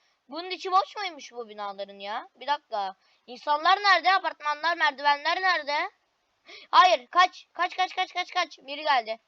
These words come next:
Kesin bana ateş atacak. Hop. Aa, ben ona ateş atacağım. Bir demir adamın hikayesi. Demir adam <laughs> sakince uçuyormuş. Neyse.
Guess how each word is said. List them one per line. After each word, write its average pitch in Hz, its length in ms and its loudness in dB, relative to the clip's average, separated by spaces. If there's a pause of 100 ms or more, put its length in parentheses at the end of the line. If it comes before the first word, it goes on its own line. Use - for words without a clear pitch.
Kesin 277 260 -14
bana 285 160 -4
ateş 262 240 -6
atacak. 214 320 -10 (1400)
Hop. 269 260 4 (200)
Aa, 240 760 6
ben 226 140 -6
ona 233 220 -4
ateş 214 300 -8
atacağım. 190 760 -10 (2000)
Bir 370 260 -2
demir 311 260 -2
adamın 294 400 0
hikayesi. 226 680 -2 (280)
Demir 277 300 -4
adam 311 280 0
<laughs> - 260 -18
sakince 220 420 -16
uçuyormuş. 220 800 -6
Neyse. 196 360 -16